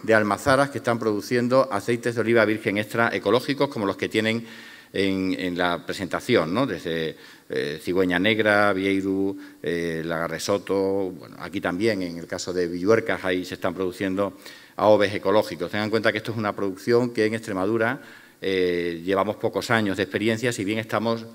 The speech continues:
aumentando de manera muy considerable, no solamente en el caso del aceite, podríamos hablar también de lo que son las frutas con hueso, en lo cual somos líderes europeos, y donde es un producto que además se está vendiendo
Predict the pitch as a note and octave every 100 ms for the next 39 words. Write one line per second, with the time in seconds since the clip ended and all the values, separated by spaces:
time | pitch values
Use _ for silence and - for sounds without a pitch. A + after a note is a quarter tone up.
0 | - G#2+ G#2 G2+ A2 A#2 B2 G#2+ G#2 A2+
1 | G#2 G#2+ F#2 F2 E2+ F2 A2+ E2+ D2+ -
2 | - B2 A#2+ C3 A2+ G2+ F#2 F2+ F2+ F2+
3 | D#2+ D#2 A2+ G2 D#2 C#2 - E2+ F2+ F2+
4 | F2+ F2+ F2+ F2+ F#2+ G2 - - - F#2+
5 | F2 F#2 F2 G#2 F#2+ - G2 F#2+ G2 F2+
6 | F#2+ G#2 F#2+ E2 F2+ F2 G2 F2+ G2 F2+
7 | F2+ F2+ F2 G#2+ G2+ F#2+ - - - F#2+
8 | G2+ A#2+ B2 A#2 A#2 A2+ A2 G2+ F#2+ G#2
9 | G#2+ - G#2 G2 G#2 G2+ G#2+